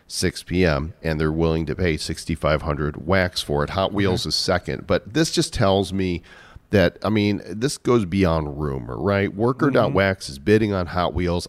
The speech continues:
Speaker 1: I've got to believe that means Mattel is bringing Hot Wheels to wax. That is ginormous.
Speaker 2: It is ginormous, because imagine looking at, th-, there's so many things that you could do with that,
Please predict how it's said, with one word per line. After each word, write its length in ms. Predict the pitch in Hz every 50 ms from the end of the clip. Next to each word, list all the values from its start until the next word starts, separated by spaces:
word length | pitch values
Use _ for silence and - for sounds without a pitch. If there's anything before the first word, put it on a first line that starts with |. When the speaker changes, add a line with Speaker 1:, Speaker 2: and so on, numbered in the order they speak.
| - -
Speaker 1:
I've 240 | 107 110 113 92 -
got 220 | 113 95 87 -
to 80 | - 104
believe 440 | 90 95 90 82 82 78 78 80 73
that 200 | 85 85 82 -
means 420 | 85 82 80 78 78 73 - -
Mattel 640 | 67 71 78 78 - - 98 92 92 90 87 85 -
is 120 | 76 71
bringing 400 | - - 87 80 78 78 73 71
Hot 260 | - - 85 - -
Wheels 300 | 76 76 71 71 71 - -
to 100 | - 71
wax. 460 | 67 76 82 80 80 76 - - - - - - - _
That 440 | - 82 82 110 110 117 117 113 - - - - - _ _ _ -
is 380 | 101 98 98 98 95 87 - - - _ -
ginormous. 880 | 85 85 104 92 90 87 90 87 85 76 67 58 - - - - - - _ _ _ - - _ _ - _ _ _ _ - - _ _
Speaker 2:
It 160 | 147 156 160
is 160 | 185 196 185 147
ginormous, 600 | 135 156 139 131 131 127 123 123 120 120 113 101
because 280 | 117 127 120 131 123 120
imagine 500 | 123 127 139 151 165 170 143 135 127 127
looking 240 | 143 143 - 156 139
at, 240 | 131 117 110 127
th-, 140 | 127 143 131
there's 180 | 151 190 196 -
so 240 | - - 175 160 165
many 180 | 170 170 165
things 240 | 139 165 160 151 135
that 60 | 135 127
you 120 | 131 135
could 160 | - - 123
do 120 | 127 143 143
with 120 | 131 120
that, 300 | - 117 113 113 110 110